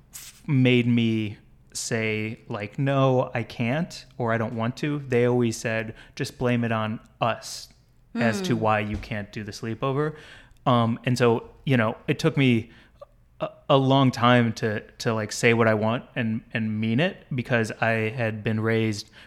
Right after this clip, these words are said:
Speaker 1: by two people who were like, "Anything you don't wanna do or anything bad or anything that makes you uncomfortable,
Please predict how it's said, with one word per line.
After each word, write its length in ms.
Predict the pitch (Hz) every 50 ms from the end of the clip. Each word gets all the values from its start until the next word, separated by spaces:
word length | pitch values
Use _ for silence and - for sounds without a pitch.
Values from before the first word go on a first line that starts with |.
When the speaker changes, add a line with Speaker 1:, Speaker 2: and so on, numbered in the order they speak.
| - -
Speaker 1:
by 140 | 117 110
two 160 | 110 - 123 -
people 260 | 117 110 107 117 98
who 120 | 117 110
were 120 | 110 110 107
like, 280 | 107 101 104 - - -
"Anything 360 | - 135 143 139 127 147 139 131
you 100 | 127 117
don't 300 | 120 - 113 110 120 117
wanna 180 | 113 113 113
do 220 | 107 113 110 117 127
or 80 | 113
anything 340 | 107 110 107 - 117 110 107
bad 560 | 101 - 107 98 101 104 110 120 131 135 - -
or 120 | 135 113 110
anything 400 | 110 113 110 - - 113 110 107
that 140 | 110 107 117
makes 280 | 113 107 104 - - 120
you 80 | 113
uncomfortable, 680 | 107 107 - 117 110 110 - 139 139 156 165 170 -